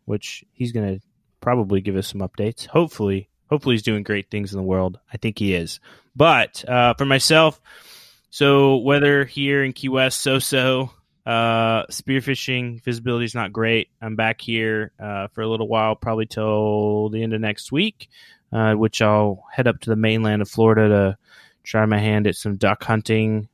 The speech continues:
from kayak, actually. So this is a new one. And, uh, close out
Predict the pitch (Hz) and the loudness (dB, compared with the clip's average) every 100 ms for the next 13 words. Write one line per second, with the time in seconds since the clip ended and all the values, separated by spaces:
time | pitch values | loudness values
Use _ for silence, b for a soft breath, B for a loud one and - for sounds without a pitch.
0 | _ 107 101 - 113 123 104 85 85 - | _ -8 -8 -6 -2 0 0 -2 -6 -14
1 | - - 104 98 98 95 98 - 104 104 | -16 -6 -6 -4 -4 -4 -6 -8 -6 -6
2 | 104 98 101 104 92 90 - B B B | -6 -2 2 4 2 -2 -8 B B B
3 | 107 104 107 104 104 104 - 127 120 117 | 2 6 6 6 6 6 6 6 6 6
4 | 110 107 101 - - - - | 6 6 4 0 -6 -6 -8